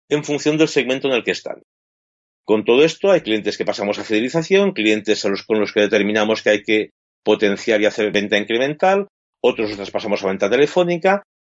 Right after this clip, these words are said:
algunos clientes los queremos recuperar de la situación en la que están, otros traspasarlos a distribución,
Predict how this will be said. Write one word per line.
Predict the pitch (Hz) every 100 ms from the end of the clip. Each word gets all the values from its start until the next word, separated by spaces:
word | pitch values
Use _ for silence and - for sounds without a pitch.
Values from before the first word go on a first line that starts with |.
| -
algunos | 113 117 123 117
clientes | 113 117 110 110
los | 107
queremos | 113 117 -
recuperar | 120 117 113 123 101 110 110
de |
la | 107
situación | 104 110 107 107
en | 110
la | 123
que | 156
están, | - 196 208 202 _ _ _
otros | 123 131 117
traspasarlos | - 110 117 117 113 117
a |
distribución, | 113 - 151 170 - 196 220